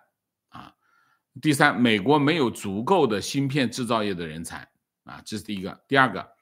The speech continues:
供应链不完整，核心的零部件要从亚洲进口，所以它的制造成本，在美国做芯片的成本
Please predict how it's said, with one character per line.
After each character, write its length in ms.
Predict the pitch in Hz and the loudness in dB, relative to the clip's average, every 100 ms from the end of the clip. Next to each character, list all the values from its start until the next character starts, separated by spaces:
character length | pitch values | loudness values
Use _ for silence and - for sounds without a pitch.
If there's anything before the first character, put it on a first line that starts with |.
| _ | _
供 200 | - 131 | 0 2
应 80 | 127 | 4
链 120 | 120 | 2
不 120 | 107 107 | 0 -2
完 180 | 92 | -2
整， 180 | 92 80 - _ _ _ _ _ | -6 -10 -12 _ _ _ _ _
核 240 | - 143 | 2 2
心 160 | 143 147 | 4 2
的 100 | 131 | 2
零 220 | 120 123 | 2 2
部 80 | 123 | 0
件 240 | 131 110 | -2 -2
要 160 | 120 120 | -2 -2
从 160 | 110 | 0
亚 160 | 120 110 | 0 0
洲 160 | 107 | -4
进 160 | 104 104 | -4 -8
口， 320 | - 76 _ _ _ _ _ _ _ _ - | -8 -16 _ _ _ _ _ _ _ _ -2
所 140 | 147 | 0
以 40 | |
它 120 | 147 143 | 4 4
的 100 | 143 | 2
制 200 | 143 165 | -2 2
造 160 | 151 | 2
成 200 | 123 120 | 2 -2
本， 200 | 104 78 | -2 -6
在 180 | - 151 | 0 2
美 280 | 127 104 87 | 4 0 -2
国 260 | 87 117 131 | 0 0 0
做 240 | 165 135 | 0 0
芯 240 | - 156 | 0 -4
片 200 | 147 165 127 | -2 -2 -2
的 100 | 98 | -4
成 240 | 90 107 | -6 -6
本 260 | 113 80 | -6 -8